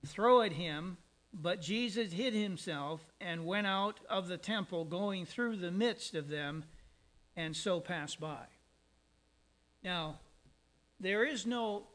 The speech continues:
uh, theological explanation for how Jesus does this. There's conjecture,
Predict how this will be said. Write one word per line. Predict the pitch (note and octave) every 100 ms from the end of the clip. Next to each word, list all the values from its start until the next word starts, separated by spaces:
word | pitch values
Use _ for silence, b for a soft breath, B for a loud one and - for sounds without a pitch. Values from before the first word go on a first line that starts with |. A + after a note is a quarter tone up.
| - _ _ _ _ _ _ _ _ _ -
uh, | D3+ D3 C#3 C#3 -
theological | A3+ G#3+ G#3 F3 F3+ G3 F3 E3 F3 - _ _ _ _ -
explanation | G3+ - F#3 F3 F3+ F#3 F3+ E3 D3
for | C#3 D#3 D3
how | F3 E3
Jesus | D3 E3+ D3+ D#3 -
does | D3+ C3+ -
this. | - - - _ _ _ _ _ _ _ _ _ _ _ _ _ _ _ _ _
There's | C#3+ -
conjecture, | D#3+ D3 F#3+ A3+ A#3+ A#3 B3